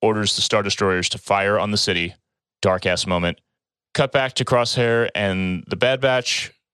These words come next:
He tells them he, he had his chip removed. It's, it's the dramatic conversation that we're talking about. It's super heavy.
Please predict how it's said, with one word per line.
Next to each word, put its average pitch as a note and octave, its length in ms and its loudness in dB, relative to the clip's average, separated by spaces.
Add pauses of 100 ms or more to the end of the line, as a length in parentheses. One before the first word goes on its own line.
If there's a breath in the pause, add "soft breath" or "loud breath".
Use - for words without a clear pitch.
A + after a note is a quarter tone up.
(520)
He A#2 140 -4
tells F#2+ 260 0
them F#2 220 -2
he, F#2 260 -6
he F#2 220 -6
had F2 100 0
his C2+ 120 -2
chip - 280 -2
removed. A#2+ 500 0
It's, - 240 -8 (120)
it's G2 220 -4
the G2 100 -2
dramatic G2+ 360 0
conversation G2+ 520 -2
that F#2 80 -2
we're F#2 60 -4
talking F#2+ 260 -2
about. F2+ 140 0
It's - 120 -6
super G#2 200 -2
heavy. F2+ 300 0